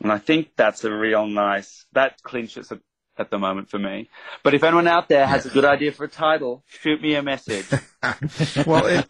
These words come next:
Speaker 2: ha-, now, so speaking of shooting on you, no, I, actually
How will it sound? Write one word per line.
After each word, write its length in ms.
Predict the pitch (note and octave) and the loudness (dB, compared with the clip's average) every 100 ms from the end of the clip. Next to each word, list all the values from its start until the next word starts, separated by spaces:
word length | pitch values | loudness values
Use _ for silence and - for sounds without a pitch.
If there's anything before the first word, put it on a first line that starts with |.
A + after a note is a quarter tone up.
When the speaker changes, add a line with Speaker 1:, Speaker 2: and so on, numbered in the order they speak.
| - | -2
Speaker 2:
ha-, 200 | D3+ G3 | -2 0
now, 240 | F#3 F#3+ D#3 | 0 0 -2
so 160 | C#3+ F3 | -4 -4
speaking 460 | - - F#3 F#3+ D3 | -4 -2 -2 0 -4
of 100 | A#2 | -4
shooting 560 | - D#3 C#3 E2+ F2 - _ _ | -2 -2 -2 -4 -8 -16 _ _
on 240 | F#2 - F3 | -2 -2 0
you, 60 | C#3+ | 0
no, 180 | - F#2+ | 0 2
I, 380 | G2+ G#2+ - - | 2 2 2 2
actually 400 | - - D4+ | 2 2 2